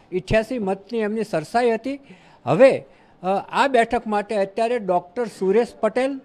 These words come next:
અ, વલ્લભ કાકડિયા પોતે અને બાબુ ઝડફિયા,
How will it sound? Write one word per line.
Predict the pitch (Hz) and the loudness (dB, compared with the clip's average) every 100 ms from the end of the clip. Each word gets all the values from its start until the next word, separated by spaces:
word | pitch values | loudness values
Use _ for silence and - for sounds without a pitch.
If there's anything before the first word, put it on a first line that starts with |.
| - - - - - - - - | -16 -20 -20 -20 -20 -20 -20 -8
અ, | 180 180 170 | -2 -2 -2
વલ્લભ | 151 165 214 208 | 0 2 2 2
કાકડિયા | 226 220 226 240 | 0 -2 -2 -2
પોતે | 233 220 220 254 269 - _ _ _ _ | -2 -4 -4 -4 -6 -10 _ _ _ _
અને | 208 262 247 196 - | -2 0 0 -4 -6
બાબુ | 175 175 165 165 190 247 | -14 -4 2 2 2 0
ઝડફિયા, | 226 233 247 - 247 254 | 2 2 0 -2 -2 -4